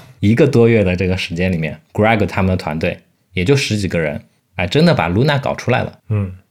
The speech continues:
Speaker 1: 他们当时为了最有效的去利用这个V八的 JavaScript 的引擎，偷偷摸摸的匿名加入到了这个 Google 的这个开发者的这个邮件组里面去，
Speaker 2: 哦。还能匿名。
Speaker 1: 然后，哎，然后假模假样的就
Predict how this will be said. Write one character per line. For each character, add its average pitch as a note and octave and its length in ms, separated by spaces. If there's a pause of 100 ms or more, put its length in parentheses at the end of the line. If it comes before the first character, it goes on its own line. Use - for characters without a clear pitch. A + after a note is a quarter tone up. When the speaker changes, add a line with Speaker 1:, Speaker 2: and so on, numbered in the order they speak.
(100)
Speaker 1:
他 C3 120
们 C#3 80
当 D3+ 160
时 D3 140
为 C#3 160
了 B2 100
最 D#4+ 380
有 F#2+ 160
效 G#2+ 140
的 G2+ 80
去 G#2 200
利 G2+ 200
用 G2 200
这 G2 140
个 F#2 100
V F#2+ 180
八 G#2 180
的 G2 100
JavaScript F#2 640
的 F2+ 160
引 D#2+ 280
擎， E2 260 (260)
偷 C#3 160
偷 C3+ 140
摸 C3 180
摸 C3 200
的 G2+ 280 (200)
匿 D3+ 180
名 D#2 240 (180)
加 G#2+ 200
入 G#2+ 120
到 F#2+ 200
了 F2+ 180
这 G2+ 140
个 F2+ 100
Google G#2+ 340
的 E2 160 (120)
这 E2+ 120
个 D#2 280
开 G#2 180
发 G#2+ 140
者 G2 120
的 E2+ 120
这 F2 100
个 F2+ 100
邮 F2 140
件 G2+ 180
组 F2+ 160
里 E2+ 80
面 - 160
去， - 160
Speaker 2:
哦。 - 40 (160)
还 - 180
能 A2+ 100
匿 D3+ 220
名。 F#2 100
Speaker 1:
然 E2+ 40
后， - 160
哎， F2 160
然 F#2 100
后 A2 80
假 E2+ 180
模 E2 120
假 E2 160
样 F2 180
的 E2 180
就 E2+ 260